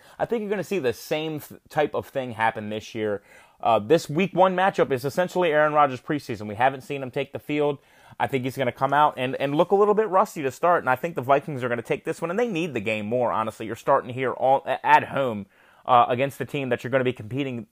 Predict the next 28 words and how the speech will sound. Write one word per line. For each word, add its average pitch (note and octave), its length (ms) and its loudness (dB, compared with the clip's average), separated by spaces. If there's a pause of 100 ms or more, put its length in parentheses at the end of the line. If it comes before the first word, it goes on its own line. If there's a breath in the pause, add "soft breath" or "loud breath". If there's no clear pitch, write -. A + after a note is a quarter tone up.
(200)
for D3+ 180 -2
the A#2+ 80 -8
division A2+ 440 -2
with. G#2 240 -2
Uh, A2+ 60 -6
you A2 180 -6
really A#2+ 400 0 (840)
have D3+ 200 4
to B2 80 -10
jump B2+ 220 0
out B2 120 4
and A#2 140 -8
win A#2 100 -4
this A#2+ 200 -4
one. A2 100 -4
So A#2+ 100 -2
I C3+ 60 4
think E3+ 160 0
it's E3+ 120 -4
a C#3 100 -2
more C#3+ 240 4
of D#3+ 80 -2
an D3 80 -2
important B2+ 400 -2
game B2 200 -4
for C3+ 220 -4
the A#2+ 80 0
Vikings. A2+ 480 -2